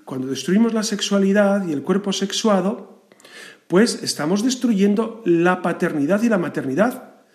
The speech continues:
porque se está dando,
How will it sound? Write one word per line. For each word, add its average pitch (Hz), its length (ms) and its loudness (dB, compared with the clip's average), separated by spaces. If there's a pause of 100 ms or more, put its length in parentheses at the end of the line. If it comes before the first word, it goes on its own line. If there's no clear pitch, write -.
(320)
porque 156 1080 -2
se - 180 -4
está 165 300 0
dando, 180 520 0